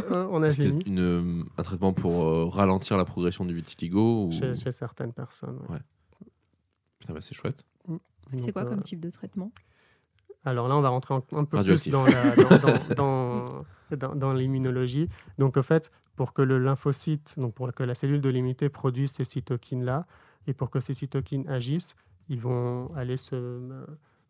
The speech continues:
Speaker 1: on va, ils vont aller se, se, se lier à la ma-, à la membrane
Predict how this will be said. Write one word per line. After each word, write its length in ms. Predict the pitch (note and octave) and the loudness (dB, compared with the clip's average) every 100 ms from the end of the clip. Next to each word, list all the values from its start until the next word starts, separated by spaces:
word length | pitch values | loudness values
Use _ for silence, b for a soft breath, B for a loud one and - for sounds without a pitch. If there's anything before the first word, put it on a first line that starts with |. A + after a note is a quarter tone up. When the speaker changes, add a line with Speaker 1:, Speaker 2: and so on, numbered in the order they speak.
| - | -8
Speaker 1:
on 40 | |
va, 280 | B2 B2 C3 C#3 | -6 -6 -8 -10
ils 100 | C#3 | -6
vont 140 | B2+ | -2
aller 140 | B2+ | -2
se, 680 | C3 - B2+ B2 B2 B2 C3 C#3 | -2 -4 -4 -4 -6 -8 -12 -14
se, 140 | - D3+ | -18 -20
se 240 | - - | -14 -6
lier 420 | B2+ C3 C3 D3 | -4 -2 2 4
à 180 | D#3 C3+ | 2 0
la 120 | B2 A#2+ | -4 -4
ma-, 240 | B2 B2 | -6 -6
à 100 | C3+ | -6
la 320 | B2+ B2+ C3 C#3 | -6 -6 -8 -8
membrane 580 | C3+ C3 B2+ C3+ C#3+ | -6 -4 0 2 0